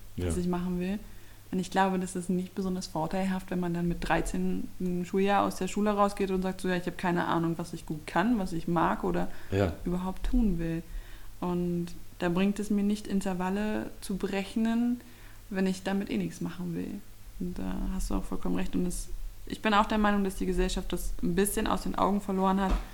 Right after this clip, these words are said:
Speaker 1: diese Schüler zu fördern, wenn sie was wollen. Ich meine, du bist
Speaker 2: Mhm.
Speaker 1: ja dann den richtigen Weg gegangen und hast dann einfach auf deine innere Stimme gehört.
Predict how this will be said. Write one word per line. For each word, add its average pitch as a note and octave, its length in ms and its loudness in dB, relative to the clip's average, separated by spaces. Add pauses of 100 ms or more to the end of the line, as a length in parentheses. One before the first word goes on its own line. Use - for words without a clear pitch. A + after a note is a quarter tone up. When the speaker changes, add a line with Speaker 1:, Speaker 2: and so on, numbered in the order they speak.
(1160)
Speaker 1:
diese F#3 240 2
Schüler G#3 480 2
zu - 140 -8
fördern, G#3+ 680 2
wenn A#3 120 0
sie A3+ 180 -6
was A3+ 220 -8
wollen. A#3 420 -2 (120)
Ich - 100 -10
meine, G3 160 2
du F#3+ 80 0
bist G#3 180 4
Speaker 2:
Mhm. A3+ 40 6
Speaker 1:
ja G3 80 6
dann F#3+ 140 2
den F#3+ 140 0
richtigen F#3 340 0
Weg F#3+ 140 0
gegangen G3 300 0
und F#3+ 60 0
hast F#3+ 160 -4
dann F#3 80 -4
einfach F#3 280 -2
auf F3+ 100 -8
deine F3+ 200 -2
innere F#3+ 280 -2
Stimme G#3+ 320 0
gehört. A#3 360 0